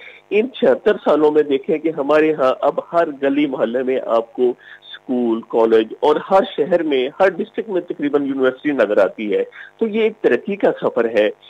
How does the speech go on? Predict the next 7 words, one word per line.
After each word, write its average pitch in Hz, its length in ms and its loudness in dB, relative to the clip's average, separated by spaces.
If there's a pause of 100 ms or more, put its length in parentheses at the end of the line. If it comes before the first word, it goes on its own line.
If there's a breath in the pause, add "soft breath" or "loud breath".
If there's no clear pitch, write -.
(200 loud breath)
इसके - 220 -2
अलावा 381 320 6
इस 208 140 -4 (120)
नामसाइद 175 580 2
हालात 147 460 2
के 160 100 2
बावजूद 120 580 0